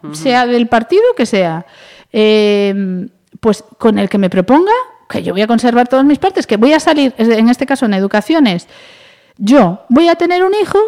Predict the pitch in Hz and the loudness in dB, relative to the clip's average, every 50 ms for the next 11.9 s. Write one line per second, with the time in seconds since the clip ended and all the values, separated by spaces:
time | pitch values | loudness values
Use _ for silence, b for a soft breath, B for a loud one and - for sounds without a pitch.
0 | 427 - 285 240 226 208 190 180 185 - 294 311 339 - 427 440 415 415 381 - | 0 0 0 0 2 2 0 -2 -2 0 2 2 4 2 2 2 2 0 0 2
1 | 339 294 285 311 311 - - 370 392 415 415 403 - - 294 294 269 - 277 269 | 2 2 2 2 0 0 0 2 2 2 0 -4 -6 -2 -2 0 0 2 2 4
2 | 302 311 320 330 339 349 359 349 320 285 285 269 277 269 277 269 311 294 311 330 | 4 4 2 2 2 2 4 4 4 4 4 4 2 2 2 2 0 0 0 2
3 | 339 403 466 453 - - - - 370 415 427 - - 381 - 349 302 - 269 226 | 0 0 0 -2 -4 -10 -6 0 0 0 2 2 -2 -2 0 0 0 0 2 2
4 | 220 208 190 180 180 170 - _ _ _ _ _ - - 190 - - 180 170 214 | 2 2 2 0 -2 -4 -6 _ _ _ _ _ -8 -8 -8 -4 -4 -4 -2 0
5 | 240 214 220 294 269 190 160 156 - - - - - 214 208 - 190 175 156 131 | 2 2 2 2 2 0 -2 -4 -10 -14 -14 -8 -6 -6 -4 -2 -4 -4 -4 -6
6 | - - - _ _ - 214 269 370 - 359 349 339 330 330 349 330 311 277 - | -8 -12 -14 _ _ -2 0 0 2 2 2 0 0 0 0 0 0 0 0 -2
7 | 262 220 196 175 170 156 151 151 - 202 220 254 262 247 247 - 233 208 214 220 | -2 -4 -4 -4 -6 -6 -8 -10 -4 0 2 2 2 2 0 -2 -2 0 0 0
8 | 233 269 381 453 415 - - - 403 453 466 _ b b b b b b b b | 0 0 -2 -2 -6 -4 -2 -2 -2 -2 -4 _ b b b b b b b b
9 | 254 254 262 262 254 254 247 247 233 226 233 240 240 240 262 285 277 302 269 247 | 2 2 2 2 2 2 2 2 2 4 2 2 2 2 0 0 0 0 0 0
10 | 233 226 247 247 277 277 277 285 277 277 269 349 359 359 311 240 214 190 190 - | 2 0 0 0 0 0 0 0 0 0 0 0 0 2 2 2 2 0 -2 -2
11 | 196 190 185 190 185 208 220 247 269 254 294 285 330 370 403 427 427 | -4 -4 -4 -4 -4 -2 -2 -2 0 0 -2 -2 -2 -2 -4 -4 -6